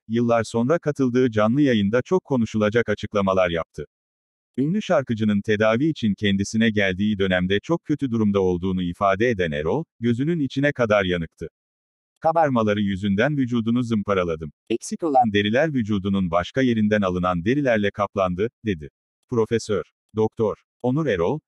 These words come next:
"Böyle şeylerin tedavisi çok zordur, kırk sene geçti üzerinden. Tedavisini ben üstlendim, iyiliğimi yaptım ve unuttum.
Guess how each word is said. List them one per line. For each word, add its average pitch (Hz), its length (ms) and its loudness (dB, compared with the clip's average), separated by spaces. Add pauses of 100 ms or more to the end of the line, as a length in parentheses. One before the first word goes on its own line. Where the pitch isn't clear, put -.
"Böyle 175 320 2
şeylerin 110 460 2
tedavisi 104 600 0
çok 175 240 -2
zordur, 82 380 -2 (140)
kırk 196 200 -6
sene 156 260 0
geçti 113 320 -2
üzerinden. 82 560 -4 (720)
Tedavisini 131 720 0
ben 139 140 2
üstlendim, 95 640 -4 (180)
iyiliğimi 143 440 2
yaptım 127 420 0
ve 139 80 2
unuttum. 90 460 -4